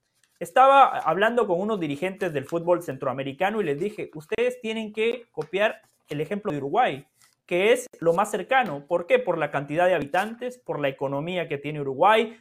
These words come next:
por todas las dificultades, la pobre infraestructura que tienen los equipos de Uruguay. Ese debería de ser el modelo a seguir. Pero hay algo que les dije,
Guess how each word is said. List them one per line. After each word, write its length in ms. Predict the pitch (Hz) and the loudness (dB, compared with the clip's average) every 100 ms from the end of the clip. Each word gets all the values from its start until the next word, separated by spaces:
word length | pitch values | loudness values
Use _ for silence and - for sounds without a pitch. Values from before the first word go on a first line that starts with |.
| _ | _
por 240 | - 147 143 | 0 0 4
todas 180 | 185 175 | 4 6
las 140 | 135 | 2
dificultades, 800 | 135 120 - 117 143 202 220 214 | -2 -10 -8 -2 2 4 2 0
la 180 | 147 - | -2 2
pobre 300 | 190 202 180 | 2 4 0
infraestructura 880 | 151 - 175 - 135 - 208 240 - | -2 -4 -4 -6 -10 -2 4 4 4
que 100 | 143 | -4
tienen 260 | 190 185 | -6 -6
los 140 | 151 139 | -6 -8
equipos 380 | 123 170 165 | -10 -8 -6
de 60 | 139 | -6
Uruguay. 380 | 131 156 190 226 - _ - | -2 2 2 0 -10 _ 0
Ese 260 | 233 247 | 2 4
debería 280 | 208 185 196 | 2 4 4
de 60 | 185 | 4
ser 140 | 185 | 0
el 80 | 180 | -2
modelo 300 | 151 156 165 | -2 0 0
a 40 | |
seguir. 360 | 160 147 147 - | -2 -6 -8 -2
Pero 180 | 175 185 | 2 4
hay 120 | 226 | 6
algo 200 | 247 247 | 6 4
que 80 | 208 | 0
les 160 | 165 | -2
dije, 380 | 165 208 139 123 | -4 -6 -8 -12